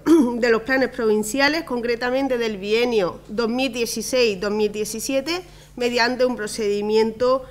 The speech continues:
abierto. Pues, una vez que ha terminado el proceso de licitación, <clears throat> eh, se ha adjudicado por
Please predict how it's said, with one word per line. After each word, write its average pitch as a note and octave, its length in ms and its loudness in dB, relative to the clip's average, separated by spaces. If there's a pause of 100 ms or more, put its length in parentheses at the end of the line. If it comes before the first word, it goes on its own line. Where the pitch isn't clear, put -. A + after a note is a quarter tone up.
(200)
abierto. F#3+ 640 0
Pues, F#3 300 -6 (100)
una F#3+ 260 0
vez G#3 240 -2
que G#3+ 140 -4
ha G3 180 -2
terminado A3+ 460 0
el G#3+ 100 0
proceso G#3 560 -8
de G3 300 -4
licitación, B3+ 880 -4
<clears throat> - 40 -20 (380)
eh, A3+ 320 2
se A#3 260 -2
ha G3 80 2
adjudicado C4 840 0
por C4+ 240 0